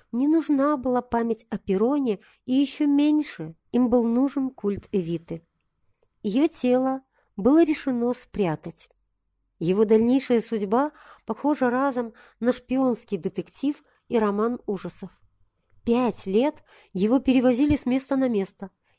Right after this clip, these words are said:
и всюду оно сеяло несчастье. Говорили, что доктор Ара сошел с ума от любви к Эвите. Две копии мумии Эвиты были тайно захоронены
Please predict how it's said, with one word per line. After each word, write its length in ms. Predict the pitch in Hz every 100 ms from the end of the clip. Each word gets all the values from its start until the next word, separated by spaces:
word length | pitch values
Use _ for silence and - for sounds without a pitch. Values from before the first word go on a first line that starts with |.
| -
и 100 | 214
всюду 580 | - - 269 277 180 - _
оно 220 | 190 208 202
сеяло 440 | - 233 262 262
несчастье. 720 | 247 226 - 175 - - 185 _ _ _ _ _ _ -
Говорили, 640 | 185 196 214 269 254 233 - - -
что 220 | - 226
доктор 500 | 196 269 - 233 -
Ара 400 | 214 254 277 156 - _ _ -
сошел 440 | - 196 220 180
с 140 | -
ума 380 | 202 190 202 233 -
от 200 | 165 170
любви 280 | 160 175
к 140 | 196 180
Эвите. 400 | 147 175 - - _ _ _ _ _ -
Две 340 | 185 202 262
копии 560 | 262 269 285 - 185 - - -
мумии 520 | 226 277 262 226 214
Эвиты 440 | 202 294 311 170 - - _
были 300 | 202 262 277
тайно 420 | 269 285 330 302 240
захоронены 720 | 233 233 233 277 277 254